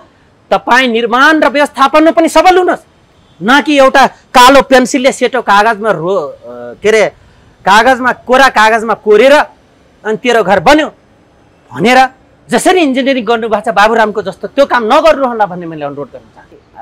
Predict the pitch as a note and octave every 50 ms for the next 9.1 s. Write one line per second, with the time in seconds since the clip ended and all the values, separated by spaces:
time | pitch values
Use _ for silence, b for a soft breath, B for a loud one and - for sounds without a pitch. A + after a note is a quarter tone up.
0 | A#2 B2+ D3+ E3+ F#3 G3 F#3+ - F3 E3 E3 E3+ E3+ D#3 - D#3 D3+ - - G3
1 | F3 F3 E3 D3+ D#3 D#3 - _ - D#3+ - - E3+ E3+ F3 E3+ - _ - -
2 | - C#3+ C#3+ _ - F3 F3+ E3 A3+ - F3 D#3+ C#3 D#3 D3 D#3 D3 A#2 A#2 C#3+
3 | D3 D3+ D#3 D3 A#2+ G#2+ A2+ B2+ C3+ _ E3+ F3 E3+ E3 D#3+ D#3 D3 - D3+ D3
4 | C#3 - D#3 D3+ D3+ C#3+ D3+ D#3+ D#3 D3 - C#3 C3 C#3 C3 E3 - _ _ C4+
5 | C#4 A#3+ A3 E3 - E3+ - - D3+ D3 D3 _ D#3 C#3 C3+ C#3+ - - D#3 -
6 | - E3+ D3+ C#3+ C#3+ C#3+ - D3+ D3+ D3 B2 C3 B2 C#3+ C#3 - C#3 - C#3 C#3
7 | B2+ A#2+ B2+ B2 _ C#3 C#3 D#3 D3 - D3 C#3 C3+ C#3 C#3 C3+ B2+ B2+ A2+ _
8 | A#2+ G#2 A#2+ A#2 C3+ D3 C3+ - C3+ B2+ A#2+ B2+ A#2+ A#2+ B2 A2+ B2 _ - C3
9 | C#3